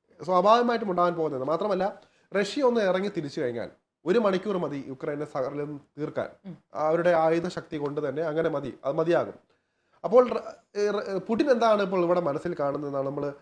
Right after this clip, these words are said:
Speaker 1: ചിന്തിക്കേണ്ടത്. ഈ തങ്ങളുടെ ഇപ്പം ഇനി ഭീഷണിയാകാൻ പോകുന്നതും, നേരത്തെ പറയുന്ന പോലെ തന്നെ യൂറോപ്യൻ രാജ്യങ്ങളിൽ, ഏ, എല്ലാം തന്നെ ഇപ്പൊ പേടിയിലാണ് നിൽക്കുന്നത്. ജർമ്മനി അടക്കം ഫിൻലാൻഡ് അടക്കമുള്ളവര്, ആ, നെഞ്ചിടിപ്പിൽ തന്നെയാണുള്ളത്. അവർ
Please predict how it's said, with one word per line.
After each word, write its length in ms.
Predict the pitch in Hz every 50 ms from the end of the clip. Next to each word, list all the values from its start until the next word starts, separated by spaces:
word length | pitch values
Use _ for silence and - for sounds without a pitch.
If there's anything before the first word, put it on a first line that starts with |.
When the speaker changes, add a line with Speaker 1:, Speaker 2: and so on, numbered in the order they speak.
| _ _ _ _ _ _ -
Speaker 1:
ചിന്തിക്കേണ്ടത്. 560 | 170 170 165 185 160 151 127 104 101 90 - - _ _ _ _ _ _ _ _ _ _ _ _ - 170
ഈ 360 | 180 180 180 180 175 165 165
തങ്ങളുടെ 460 | 160 165 180 170 170 196 208 226 220
ഇപ്പം 260 | 220 208 170 160 185 185
ഇനി 280 | 170 165 165 175 202
ഭീഷണിയാകാൻ 720 | 190 170 185 190 185 220 220 214 190 180 160 156 165 170 156
പോകുന്നതും, 480 | - 147 139 147 151 127 101 92 - _ _ -
നേരത്തെ 200 | 147 165 170 190
പറയുന്ന 340 | 190 175 180 180 180 180 180
പോലെ 200 | 180 180 170 175
തന്നെ 180 | 165 180 208 202 -
യൂറോപ്യൻ 480 | - 147 165 185 185 185 214 202 196 175 - - 160
രാജ്യങ്ങളിൽ, 380 | 160 160 160 156 156 147 147
ഏ, 340 | 123 143 139 143 143 143 143
എല്ലാം 280 | 143 160 160 165 160 160
തന്നെ 120 | 160 160
ഇപ്പൊ 200 | 151 147 - 135
പേടിയിലാണ് 480 | 143 147 151 165 165 151 139 139 143 135
നിൽക്കുന്നത്. 440 | 123 117 - 127 120 113 123 131 131 - _ _ _ _ _ _ - 135
ജർമ്മനി 260 | 139 147 156 165 175
അടക്കം 260 | 165 151 147 151 147
ഫിൻലാൻഡ് 300 | 127 151 139 143 156 160
അടക്കമുള്ളവര്, 600 | 160 156 - 160 151 147 143 143 143 143 147 156 160 - _ _ _ _ _ -
ആ, 180 | - 107 165 175
നെഞ്ചിടിപ്പിൽ 580 | 180 190 196 196 190 214 208 208 226 226 220
തന്നെയാണുള്ളത്. 440 | 208 202 202 202 185 165 147 127 120
അവർ 340 | - 147 165 - 240 240